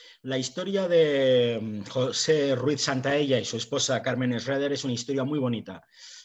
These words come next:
y, en efecto, es muy diferente a la de otros diplomáticos. Primero, mm,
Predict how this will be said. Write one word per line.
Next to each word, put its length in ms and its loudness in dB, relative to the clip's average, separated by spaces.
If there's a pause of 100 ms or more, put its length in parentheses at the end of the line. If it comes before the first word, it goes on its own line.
y, 140 -4
en 100 -2
efecto, 540 0
es 120 0
muy 220 -2
diferente 600 -2
a 80 0
la 160 0
de 120 -2
otros 360 -2
diplomáticos. 920 -8 (440)
Primero, 760 -2
mm, 540 -2